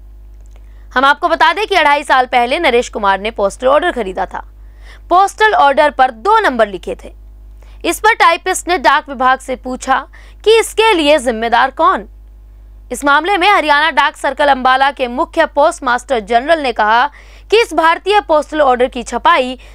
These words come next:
सिक्योरिटी प्रिंटिंग प्रेस लुधियाना पंजाब से हुई है। इसमें डाकघर के किसी भी व्यक्ति की जिम्मेदारी निश्चित करना संभव नहीं है। किसी कारणवश डाक सहायक ने इस पर ध्यान नहीं दिया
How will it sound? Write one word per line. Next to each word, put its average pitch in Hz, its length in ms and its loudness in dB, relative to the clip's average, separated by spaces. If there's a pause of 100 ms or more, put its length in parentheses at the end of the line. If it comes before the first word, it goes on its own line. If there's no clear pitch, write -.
सिक्योरिटी 349 720 0
प्रिंटिंग 294 520 -4
प्रेस 254 280 0
लुधियाना 220 500 -2
पंजाब 254 460 -2
से - 160 -8
हुई 202 220 -8
है। 190 120 -20 (720)
इसमें 440 300 0
डाकघर 349 420 2
के 508 140 2
किसी 370 260 -2
भी 330 120 -2
व्यक्ति 285 320 -4
की 254 100 -10
जिम्मेदारी 214 540 -2
निश्चित 208 340 -12
करना 202 240 -4
संभव 196 340 -8
नहीं 262 240 -6
है। - 260 -14 (520)
किसी 339 200 0
कारणवश 311 600 2
डाक 254 300 -2
सहायक 262 400 -2
ने 226 140 -4
इस 226 140 -8
पर 233 140 -2
ध्यान 208 300 -6
नहीं 247 280 -4
दिया 220 240 0